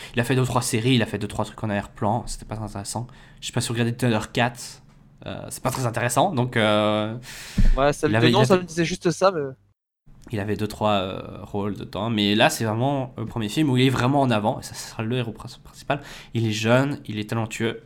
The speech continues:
Speaker 1: Moi, je dis, c'est un excellent choix. Euh, que ce soit blanc ou pas, ça me dérange pas. Euh, mais voilà, que les... rien que les, si le ga-, l'héros était même blanc, mais s'il aurait eu les cheveux blonds, euh, tout le monde aurait crié de toute façon.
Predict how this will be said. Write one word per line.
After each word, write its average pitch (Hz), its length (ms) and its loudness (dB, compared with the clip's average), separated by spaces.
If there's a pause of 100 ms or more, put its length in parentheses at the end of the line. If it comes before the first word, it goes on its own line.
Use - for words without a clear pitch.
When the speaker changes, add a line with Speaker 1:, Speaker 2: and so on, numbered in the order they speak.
(240)
Speaker 1:
Moi, 107 160 -2
je 107 80 -6
dis, 110 240 -6
c'est - 100 -10
un 98 240 -6
excellent 110 320 -4
choix. 101 300 -8 (580)
Euh, - 140 -10
que - 60 -18
ce - 60 -12
soit 101 100 -4
blanc 110 260 -2
ou 104 80 -4
pas, 113 320 0
ça - 120 -12
me 98 60 -2
dérange 95 220 -8
pas. 123 320 0
Euh, 104 540 2 (360)
mais 120 80 4
voilà, 113 280 4
que - 140 -6
les... 117 140 0
rien 139 140 0
que 156 140 -4
les, 139 160 -8
si - 200 -4
le 139 80 -6
ga-, 139 220 2
l'héros 165 320 6
était 139 160 0
même 131 160 2
blanc, 143 160 0
mais 120 120 0
s'il 131 200 0
aurait 131 120 4
eu 127 40 2
les 123 80 2
cheveux 117 300 -2
blonds, 131 440 0
euh, 95 160 -8
tout - 140 -6
le - 20 2
monde 107 100 0
aurait 101 120 -6
crié 101 220 -4
de 92 40 -6
toute - 100 -16
façon. - 200 -12